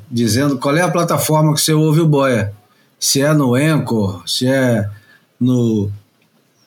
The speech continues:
Apple Podcast, Google Podcast, é, Amazon Podcast, Deezer, Stitcher,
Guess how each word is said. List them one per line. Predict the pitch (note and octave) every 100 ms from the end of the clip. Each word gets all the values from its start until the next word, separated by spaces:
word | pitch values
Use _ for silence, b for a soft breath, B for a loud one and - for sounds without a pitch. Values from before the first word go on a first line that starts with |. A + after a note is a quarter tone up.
| _ - - - _ _ _ -
Apple | C#3+ D3 C3+
Podcast, | G#2 C3 A2+ A2 C#3 C#3+ A2+ - A2+
Google | G#2 A#2+ D#3 C3+ B2+ B2
Podcast, | C3 A2 - C3+ C#3+ C3 A#2+ - A#2+ G#2 G#2
é, | B2+ A2+ G#2 G2 G2 b b b -
Amazon | C3+ D3+ A2+ C3+ D3+ B2+
Podcast, | C#3 A#2+ A#2 C3 C#3 A#2+ G#2 G#2+
Deezer, | G#2 D3+ E3+ B2 A2 G2 F2+ - _ b b -
Stitcher, | - - - E3+ E3 - A2+ G2+ G2